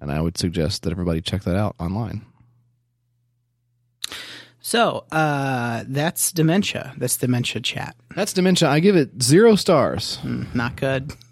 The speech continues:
Speaker 1: You know what? Come back to me when you've got a better disease, okay? Um, and also, Zach gets zero stars for writing and trying to crush me on the Indiana Jones thing. And he was wrong about it.
Speaker 2: Yeah.
Speaker 1: So, <clears throat> we're watching The Void.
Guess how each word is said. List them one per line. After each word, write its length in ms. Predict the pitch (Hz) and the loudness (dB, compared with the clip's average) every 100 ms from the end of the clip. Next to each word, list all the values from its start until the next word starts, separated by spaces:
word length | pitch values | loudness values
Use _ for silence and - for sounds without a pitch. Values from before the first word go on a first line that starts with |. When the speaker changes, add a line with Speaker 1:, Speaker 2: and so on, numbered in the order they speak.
| _ _ _ _ - - 659 554 - - - | _ _ _ _ -16 -14 -14 -16 -16 -20 -6
Speaker 1:
You 100 | 160 | 2
know 100 | 208 | 6
what? 260 | 220 240 185 | 8 6 4
Come 160 | - 330 | 2 4
back 180 | 349 - | 4 4
to 100 | 269 | 4
me 140 | 240 | 6
when 180 | 185 175 | 6 6
you've 140 | 139 | 6
got 160 | 123 120 | 4 2
a 40 | |
better 280 | 107 110 104 | 4 4 4
disease, 560 | 95 85 87 - - - | 4 2 0 -2 -2 0
okay? 380 | 113 151 165 170 - - _ _ _ _ _ _ _ _ - - | 2 2 0 -2 -10 -20 _ _ _ _ _ _ _ _ -18 -6
Um, 420 | - 90 90 82 80 | 0 4 4 2 2
and 100 | 95 | 2
also, 520 | 113 113 107 101 90 | 2 2 0 0 0
Zach 360 | 82 95 95 - - | 0 2 2 0 -4
gets 220 | 98 78 | -2 -2
zero 240 | 92 73 | 0 0
stars 320 | 67 - 64 - | 0 -2 -2 -2
for 140 | 95 | -2
writing 220 | 76 65 | -4 -4
and 120 | 50 | -8
trying 180 | - 73 | -8 -6
to 60 | 69 | -6
crush 300 | - 76 - | -6 -6 -6
me 100 | 82 | -6
on 180 | 69 71 | -6 -6
the 140 | 76 | -6
Indiana 320 | 76 73 69 | -6 -8 -10
Jones 300 | 73 - - | -8 -8 -8
thing. 260 | - - 110 - | -8 -10 -12 -12
And 100 | - | -10
he 60 | |
was 140 | - - | -8 -6
wrong 180 | 80 | -6
about 220 | 71 67 62 | -4 -6 -6
it. 80 | - - - - | -12 -20 -20 -14
Speaker 2:
Yeah. 200 | 120 117 117 - - - - | -8 -8 -10 -14 -20 -20 -12
Speaker 1:
So, 400 | - 190 180 175 - | 0 4 4 2 -2
<clears throat> 80 | - | 0
we're 500 | 196 208 190 151 135 | 2 4 4 4 4
watching 300 | 156 170 175 | 4 4 2
The 60 | 139 | 2
Void. 360 | 98 92 92 | 4 2 2